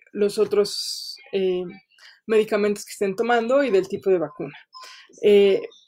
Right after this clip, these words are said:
eh, pero desde luego, pues, ahori-, hasta ahorita, como apenas están comenzando los estudios de vacunas, eh, y no sabemos, eh, eh, absolutamente nada de ellas, excepto que algunas de ellas han funcionado en,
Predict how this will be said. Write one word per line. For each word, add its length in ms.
eh, 680
pero 260
desde 240
luego, 300
pues, 180
ahori-, 300
hasta 280
ahorita, 480
como 340
apenas 560
están 240
comenzando 460
los 120
estudios 260
de 60
vacunas, 760
eh, 380
y 140
no 160
sabemos, 960
eh, 420
eh, 300
absolutamente 760
nada 240
de 100
ellas, 300
excepto 360
que 100
algunas 380
de 100
ellas 340
han 180
funcionado 880
en, 420